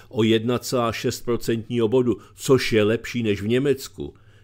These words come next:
čeká Francii v nadcházejících měsících pravděpodobně velmi nepříjemné období. inse tento druh almanachu úpadku pečlivě dokumentuje.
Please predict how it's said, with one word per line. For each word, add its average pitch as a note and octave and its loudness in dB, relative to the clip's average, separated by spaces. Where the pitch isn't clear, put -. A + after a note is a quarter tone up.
čeká G2+ 0
Francii G#2+ -2
v A2 -6
nadcházejících G#2+ -4
měsících G#2 -6
pravděpodobně A2 -2
velmi F#2 -4
nepříjemné G2+ -4
období. F2+ -10
inse A#2 2
tento C3+ 2
druh A2+ 2
almanachu G#2+ 0
úpadku A2+ -6
pečlivě A2+ -2
dokumentuje. E2 -6